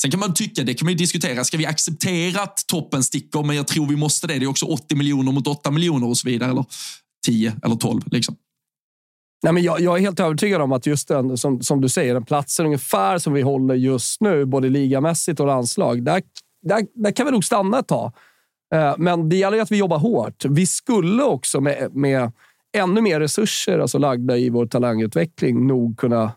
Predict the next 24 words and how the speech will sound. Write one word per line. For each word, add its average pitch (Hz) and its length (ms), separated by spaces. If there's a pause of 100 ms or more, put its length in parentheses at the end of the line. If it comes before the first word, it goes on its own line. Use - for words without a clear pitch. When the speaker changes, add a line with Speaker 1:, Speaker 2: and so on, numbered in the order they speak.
(160)
Speaker 2:
liksom 110 320
ta 131 200
några 117 180
kliv 110 260
till 120 300
på 131 100
damfotbollen. 107 720
Alltså 117 320
att, 110 260
att - 220
streta 131 380
emot, 160 420
eh, 139 460
Frankrike, 123 540
Spanien, 113 640
eh, 107 160
och, 110 440
och 120 120
så 123 80
vidare. 107 460
Alltså 113 220
även, 113 480
även 110 260
framåt. - 520